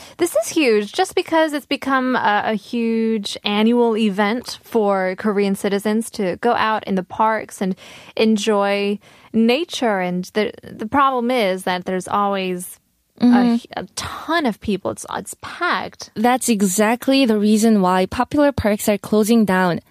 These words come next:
Speaker 2: They are gonna be temporarily shut down until mid-April to prevent people from visiting the area
Speaker 1: Oh, wow.
Speaker 2: during the covid nineteen outbreak.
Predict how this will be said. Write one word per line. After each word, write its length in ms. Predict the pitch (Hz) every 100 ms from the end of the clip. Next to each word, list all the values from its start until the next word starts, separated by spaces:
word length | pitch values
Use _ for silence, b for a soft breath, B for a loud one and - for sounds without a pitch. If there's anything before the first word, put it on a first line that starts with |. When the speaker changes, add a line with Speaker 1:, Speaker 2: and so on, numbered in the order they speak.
| -
Speaker 2:
They 140 | 262
are 60 | 330
gonna 160 | 370
be 180 | 349 339 277
temporarily 560 | - 302 311 302 294 285
shut 240 | - 240 -
down 240 | 208 240
until 340 | 226 226 202
mid-April 880 | 175 202 240 - 185 208 - 311 370 349
to 80 | 269
prevent 540 | - 220 214 247 269
people 320 | - 220 226
from 240 | 214 196 190
visiting 340 | 226 226 262
the 160 | 214 202
area 400 | 175 185 185 190
Speaker 1:
Oh, 20 | 214
wow. 380 | 196 190 202 220
Speaker 2:
during 260 | 254 277
the 80 | 254 180
covid 380 | 226 214 233
nineteen 420 | 202 196 208 - 190
outbreak. 600 | 185 170 170 151 -